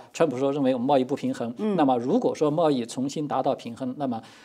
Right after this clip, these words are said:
Speaker 1: 呃，美国和这个中共还是可以继续的进行往来，继续可以做朋友，大家可以和平共存的。
Speaker 2: 对。
Speaker 1: 就是它是一种可逆的、一种短期的这样一个关系。但是，一旦这种矛盾，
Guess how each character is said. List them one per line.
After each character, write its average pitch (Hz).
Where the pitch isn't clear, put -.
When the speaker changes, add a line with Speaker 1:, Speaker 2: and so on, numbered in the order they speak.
Speaker 1:
呃， 123
美 127
国 127
和 131
这 135
个 131
中 139
共 135
还 127
是 147
可 131
以 135
继 156
续 131
的 120
进 120
行 120
往 120
来， 117
继 156
续 131
可 143
以 127
做 156
朋 131
友， 127
大 160
家 139
可 -
以 135
和 127
平 127
共 151
存 104
的。 117
Speaker 2:
对。 151
Speaker 1:
就 175
是 160
它 -
是 196
一 -
种 135
可 -
逆 156
的、 -
一 170
种 135
短 127
期 -
的 123
这 147
样 117
一 113
个 -
关 120
系。 -
但 180
是， 151
一 123
旦 190
这 160
种 123
矛 117
盾， 139